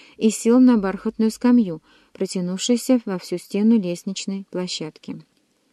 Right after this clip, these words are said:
"Тогда я не пойду за ним, я подожду здесь", — рассуждал он. "Да, но если, как я думаю, он у королевы Наварской,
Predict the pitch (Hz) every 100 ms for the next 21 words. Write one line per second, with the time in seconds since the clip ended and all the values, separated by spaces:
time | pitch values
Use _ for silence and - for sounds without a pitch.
0 | _ _ _ _ - 226 196 185 269 302
1 | 285 285 262 233 254 233 226 214 165 170
2 | 160 151 151 147 156 175 262 - 165 156
3 | 147 160 170 160 - 143 - - _ _
4 | _ _ _ - - 165 156 165 175 160
5 | 147 165 _ _ _ _ _ _ _ _
6 | _ - 196 175 143 - _ 180 170 170
7 | 196 247 - 254 226 - 196 170 170 156
8 | 165 202 220 202 208 165 - 156 160 165
9 | 151 147 139 135 127 - - - 240